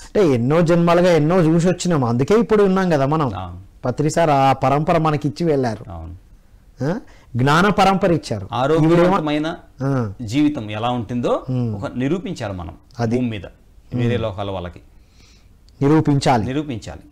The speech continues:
Speaker 1: వావ్.
Speaker 2: అది.
Speaker 1: ఇప్పుడు ఈవిడేమన్నారు, ప్రేమ పరంపరను ఇవ్వమన్నారు.
Speaker 2: అవును.
Speaker 1: పత్రిజీ మనకు జ్ఞాన పరంపరను ఇచ్చారు.
Speaker 2: అవును.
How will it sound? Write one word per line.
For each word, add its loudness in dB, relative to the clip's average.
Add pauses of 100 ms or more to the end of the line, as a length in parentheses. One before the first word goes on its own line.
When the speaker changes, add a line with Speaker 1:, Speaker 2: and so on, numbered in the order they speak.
(300)
Speaker 1:
వావ్. -6 (220)
Speaker 2:
అది. -18 (500)
Speaker 1:
ఇప్పుడు 2 (120)
ఈవిడేమన్నారు, 2 (880)
ప్రేమ 4
పరంపరను 2
ఇవ్వమన్నారు. -2
Speaker 2:
అవును. -10 (220)
Speaker 1:
పత్రిజీ -2
మనకు -2
జ్ఞాన 2
పరంపరను 0
ఇచ్చారు. -12
Speaker 2:
అవును. -12